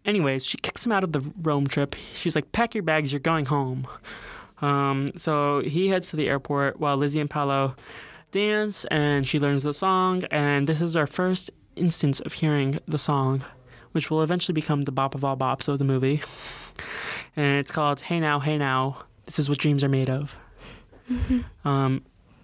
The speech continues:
Speaker 1: and th-, I was, I wrote down that this would be a great scene if Paolo was actually a good person and not a douchemongler.
Speaker 2: Mm-hmm.
Speaker 1: Do you agree with that?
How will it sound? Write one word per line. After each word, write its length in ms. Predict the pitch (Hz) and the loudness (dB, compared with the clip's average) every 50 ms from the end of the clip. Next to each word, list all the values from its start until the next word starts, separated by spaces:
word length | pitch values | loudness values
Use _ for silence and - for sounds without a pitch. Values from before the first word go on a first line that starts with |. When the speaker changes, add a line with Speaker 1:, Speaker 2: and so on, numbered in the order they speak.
| - _ - | -20 _ -2
Speaker 1:
and 520 | - 156 147 147 143 139 135 135 135 143 - - - - - - - - _ - - - - - - - - - - - - - - - - - _ - 165 | 0 2 2 2 2 2 0 0 -2 -4 -6 -8 -16 -20 -20 -20 -20 -20 _ -20 -20 -20 -18 -16 -14 -10 -8 -6 -4 -2 -2 -2 -4 -6 -8 -10 _ -6 -2
th-, 200 | 147 175 170 - - | 0 0 0 0 0
I 140 | 156 151 151 | 0 0 0
was, 180 | 151 147 - - | 0 -2 -2 -2
I 40 | 156 | 0
wrote 200 | 147 151 147 143 | 2 2 2 2
down 160 | - 139 139 | 2 2 2
that 100 | 135 135 | 2 0
this 220 | 131 143 139 - - | 0 0 0 0 0
would 120 | 147 143 | 0 0
be 140 | 139 147 139 | 2 2 2
a 40 | 135 | 0
great 260 | 131 - 135 131 - | 0 0 -2 -2 -2
scene 240 | - - 151 127 - | -2 -2 -2 0 0
if 180 | - 170 - - | -2 -4 -4 -6
Paolo 300 | - 139 139 139 139 139 | -4 -2 -2 0 0 0
was 140 | 135 135 139 | 0 0 0
actually 300 | 123 123 - - 151 - | 0 0 0 -2 -2 -2
a 60 | - - - - - | -4 -6 -14 -6 -2
good 240 | - 131 87 - - | 0 0 0 -2 -6
person 500 | - - - - - - - 180 175 170 - - 320 | -8 -6 -6 -6 -6 -6 -6 -8 -8 -8 -10 -8 -4
and 80 | - 147 | -2 0
not 160 | 139 120 120 | 0 0 -2
a 40 | 147 | -2
douchemongler. 640 | 139 - - - - - 95 90 - 85 85 165 160 - - - - - - - - - - - - - - - - - - - _ _ - | -2 -2 -2 -2 -2 -2 -2 -2 -2 -2 -2 -2 -4 -6 -10 -20 -20 -20 -18 -16 -14 -12 -10 -8 -8 -8 -8 -10 -12 -16 -20 -20 _ _ -4
Speaker 2:
Mm-hmm. 460 | 269 294 254 294 269 240 233 240 262 - - - - - - - - 202 185 - | -4 -2 0 0 0 2 2 0 -2 -4 -8 -16 -18 -14 -12 -10 -8 -8 -8 -4
Speaker 1:
Do 80 | - 156 | 0 0
you 60 | 139 131 | 0 2
agree 260 | 127 139 135 135 131 | 2 0 0 0 0
with 140 | 135 135 - | 0 0 0
that? 260 | 147 147 156 156 | 0 0 0 0